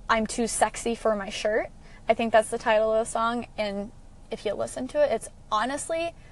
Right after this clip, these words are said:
very on par with the Taylor Swift single, which is quite humorous, actually. But I, I enjoyed it the first time listening to it,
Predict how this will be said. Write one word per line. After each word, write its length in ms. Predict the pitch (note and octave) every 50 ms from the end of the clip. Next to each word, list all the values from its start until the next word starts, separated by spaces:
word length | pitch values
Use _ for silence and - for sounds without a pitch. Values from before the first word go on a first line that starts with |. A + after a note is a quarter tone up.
| - - - -
very 440 | A3+ G#3+ G3+ G#3+ G3 G#3 G#3+ G#3+ G#3+ -
on 240 | - G3+ G3 G3 F#3+
par 480 | - - - - D#2 - - B3 - - - -
with 220 | G#3+ G#3 G#3 -
the 100 | - G#3+
Taylor 300 | - - G#3+ G3+ F#3+ F#3+
Swift 260 | - - - - -
single, 360 | - - - - - - -
which 200 | F#3+ G3 G3+ -
is 200 | - G#3 G3+ - - -
quite 340 | - - - F4+ G#4 B4+ A4
humorous, 540 | - - - D#4+ D#4 B3+ G#3 - - - -
actually. 520 | - - - - - - - - - - - - - - - - - - - - - - - - - - - -
But 400 | G4+ G#4 G4+ F#4+ E4 - - E4+ -
I, 320 | E4+ E4 E4+ F4 F#4 E4 - - - - - -
I 160 | B3 A#3 B3+
enjoyed 360 | C4+ C#4+ C#4+ C4+ C4 C4 B3+ B3
it 120 | C4 -
the 80 | B3 A#3
first 260 | - B3 B3 A#3+ -
time 220 | B3+ B3+ B3 A#3
listening 420 | A3 A#3 - - - A3+ G#3+ A3 G#3+
to 200 | - A#3 G#3+ G#3
it, 280 | G#3 G3+ G3+ G3 -